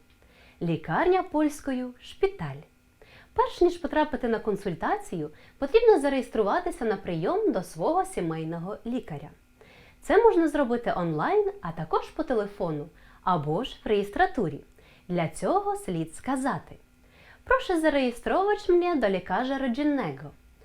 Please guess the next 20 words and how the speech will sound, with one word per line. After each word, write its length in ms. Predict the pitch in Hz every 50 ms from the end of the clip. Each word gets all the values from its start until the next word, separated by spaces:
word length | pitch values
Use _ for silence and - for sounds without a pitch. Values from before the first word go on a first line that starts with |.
| - - - - -
«Прошу 340 | - - 359 381 381 320 262
зареєструвати 800 | 214 208 190 190 185 - - - 175 165 147 156 208 262 - 359
мене 320 | 339 349 339 330 349 339 339
до 140 | - 156 147
сімейного 800 | - - 165 156 151 151 147 151 151 165 170 170 175 220 247 262 - 247
лікаря». 440 | 269 294 196 - 170 139 135 - - - _ _ _ - _ _ _ _ _ _ _ _ _ _ _ _ _ _ _ - - - - - - - - - - -
Якщо 440 | 226 262 302 302 - - - 453 453
ж 120 | 359 302
ви 120 | 277 311 294
маєте 600 | 277 277 285 277 262 254 247 - 233 220 214 220
номер 340 | 226 226 220 208 196 185 165 -
П 100 | - 165 - - -
С 60 | 285
Л, 120 | 381 453 - - - - - - - - -
можете 380 | 214 302 427 480 - - - 349
розраховувати 880 | 339 302 311 294 285 - - 294 320 320 311 294 285 285 - 247 208
на 160 | 180 175 170
безкоштовну 840 | 165 170 160 - - - - - - - 190 277 370 427 440 427 381
медичну 480 | 311 233 165 160 170 165 - - 220 202
допомогу 640 | 220 277 - 359 349 330 254 175 156 135 - -